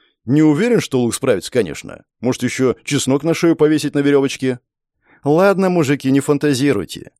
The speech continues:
Если бы пришлось бежать через зараженную территорию, то в вещах обязательно бы лежали респираторы или вообще противогазы», —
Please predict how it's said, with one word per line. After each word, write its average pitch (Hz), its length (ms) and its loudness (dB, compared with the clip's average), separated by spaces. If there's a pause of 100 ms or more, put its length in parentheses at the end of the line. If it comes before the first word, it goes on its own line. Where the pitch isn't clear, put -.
Если - 340 -2
бы 143 120 -2
пришлось 135 420 0
бежать 117 360 0
через 113 260 -4
зараженную 120 520 0
территорию, 120 540 -2
то - 140 -2
в 123 40 0
вещах 113 400 -4
обязательно 120 540 -2
бы 110 120 -2
лежали 110 460 0
респираторы 120 720 0
или 101 180 -2
вообще 127 340 0
противогазы», — 120 800 -4